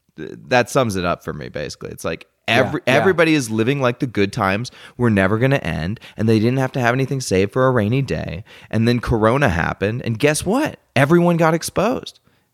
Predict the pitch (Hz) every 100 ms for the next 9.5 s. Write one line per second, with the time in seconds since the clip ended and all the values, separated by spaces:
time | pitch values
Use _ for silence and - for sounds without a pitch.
0 | _ 95 95 104 139 - _ _ _ _
1 | _ _ _ 101 95 113 - 101 107 -
2 | - 165 233 226 - 160 - 139 - 90
3 | 85 101 113 113 143 160 - 123 110 98
4 | - 98 90 123 104 - - - - -
5 | 135 240 - 233 - 175 175 151 113 87
6 | 82 87 107 - 107 98 95 98 95 123
7 | 143 143 143 120 - 113 113 98 85 78
8 | 82 90 90 98 - 95 90 - 92 -
9 | 87 82 110 90